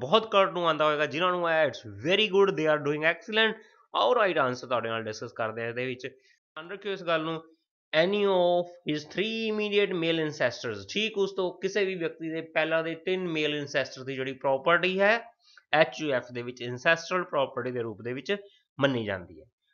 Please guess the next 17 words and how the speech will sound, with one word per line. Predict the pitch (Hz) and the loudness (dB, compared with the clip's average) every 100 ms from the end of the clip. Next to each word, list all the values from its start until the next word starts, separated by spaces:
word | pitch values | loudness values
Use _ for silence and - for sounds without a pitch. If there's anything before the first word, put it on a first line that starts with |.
| _ | _
ਜੱਦੀ | 107 131 143 147 147 | -6 -4 -2 -4 -2
ਜਾਇਦਾਦ | 113 117 120 127 117 | -2 0 4 2 2
ਦੇ | |
ਰੂਪ | 123 117 117 | -4 -4 -4
ਦੇ | 123 | -4
ਵਿੱਚ। | 127 131 147 - _ _ _ | -2 -4 -6 -10 _ _ _
ਫਾਦਰ, | 131 117 120 180 240 139 | 2 4 4 4 2 0
ਗ੍ਰੈਂਡਫਾਦਰ | 117 117 127 131 127 165 | 0 0 2 2 4 2
ਤੇ | 185 151 101 | 0 -4 -4
ਗ੍ਰੇਟ | 104 151 135 | -4 -2 -2
ਗ੍ਰੇਟ | 127 151 147 | 0 0 0
ਗ੍ਰੈਂਡਫਾਦਰ, | 117 117 120 135 123 | -4 -4 -2 0 0
ਜੋ | 135 131 | 0 -4
ਪੜਦਾਦਾ | 135 127 123 123 170 180 | -2 0 0 2 4 4
ਹੈ, | 123 123 - _ _ _ _ | 2 0 -10 _ _ _ _
ਦਾਦਾ, | 123 120 139 208 247 - _ _ _ _ _ _ _ _ _ | 0 2 2 2 0 -12 _ _ _ _ _ _ _ _ _
ਪਿਤਾ | 143 131 175 | -6 4 4